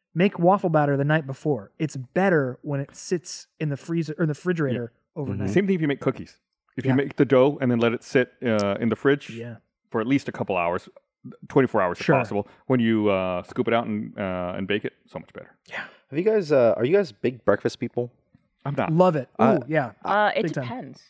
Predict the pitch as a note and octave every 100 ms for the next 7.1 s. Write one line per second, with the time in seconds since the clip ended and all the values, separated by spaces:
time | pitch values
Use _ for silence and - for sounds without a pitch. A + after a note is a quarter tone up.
0 | _ _ _ - C3 B2 F#3+ C4 F3+ D#3
1 | - G#2+ G#2 - G#2 A2 A2+ A#2 C3+ B2+
2 | B2 F#2+ G2+ - F2 - G2+ G2+ - C2+
3 | E2+ - F2 G#2 G2 E2 E2 G2 - -
4 | G#2 A#2+ A#2 G#2+ A#2 D#3 D3+ D3+ C#3 A#2
5 | A2+ - G2+ - - F#2+ E2 C2 - -
6 | _ _ A2+ - _ - - - - -